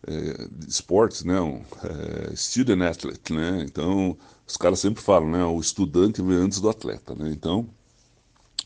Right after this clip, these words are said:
é uma coisa bem diferente, né? Você tem que aliar as duas coisas e ir bem nos dois, né? Então, você tem que ter boas notas, então você tem que frequentar as classes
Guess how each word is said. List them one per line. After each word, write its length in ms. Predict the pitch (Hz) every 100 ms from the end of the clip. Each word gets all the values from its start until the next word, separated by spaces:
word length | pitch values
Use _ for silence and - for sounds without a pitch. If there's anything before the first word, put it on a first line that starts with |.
| - - - - - - - - -
é 60 |
uma 160 | 78 101
coisa 520 | 101 101 101 107 98
bem 160 | 87 87
diferente, 560 | - 131 107 104 104
né? 80 | 90
Você 200 | 85 -
tem 140 | 90 90
que 100 | 110
aliar 300 | 90 82 95
as 100 | 82
duas 240 | 98 90
coisas 640 | - 90 110 127 - - 92
e 540 | 90 87 87 85 76
ir 160 | - 120
bem 460 | 113 98 113 123 - - - - - 92
nos 260 | 92 131 190
dois, 360 | 151 160 80
né? 120 | 90 120 - - - - - -
Então, 380 | 104 95 87 85
você 220 | 80 -
tem 160 | 92 85
que 80 |
ter 100 | 104
boas 320 | 85 90 135 127
notas, 300 | 110 82 82
então 260 | 69 82
você 80 | -
tem 100 | 90
que 80 | -
frequentar 580 | 95 101 113 92 98 101
as 120 | -
classes 760 | 95 78 87 98 - 180 -